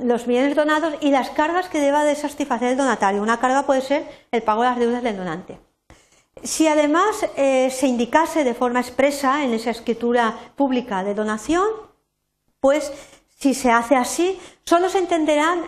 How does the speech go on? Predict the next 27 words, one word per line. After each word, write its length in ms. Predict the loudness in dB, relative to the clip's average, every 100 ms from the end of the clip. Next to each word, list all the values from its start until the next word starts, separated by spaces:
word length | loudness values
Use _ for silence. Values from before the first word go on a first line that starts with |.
| -8
eh, 240 | -4 -2 0
que 140 | 0
queda 220 | 2 2
obligado 640 | 2 0 0 0 0 -2 -4 -4
a 140 | 0
pagar 240 | 0 2
las 140 | 0 0
que 100 | -2
aparecieran 520 | 0 -2 0 -2 0
contraídas 720 | -2 -2 0 0 0 0 -2 -8 -10 -4
antes 260 | 0 0
de 80 | 0
la 140 | 0 -2
donación. 720 | -4 -10 -4 -2 0 -2 -8 -20 _ _ -10
Entonces, 400 | -4 0 0 0
fijaos 380 | -2 2 2 2
bien 260 | 0 -2
que, 340 | -2 0 0 -2 -12 -18 -6
eh, 320 | -2 0 0
bueno, 320 | 0 -2 -2 -2
pues 440 | -2 -2 -6 -14
evidentemente, 920 | -8 -4 -4 -2 -2 -2 -2 -2 -4 -4 -14 -8
eh, 220 | -6 -2
hay 180 | 0 0
un 140 | 0
límite 380 | 0 0 -2 -2
también. 500 | -2 -2 -2 -4 -6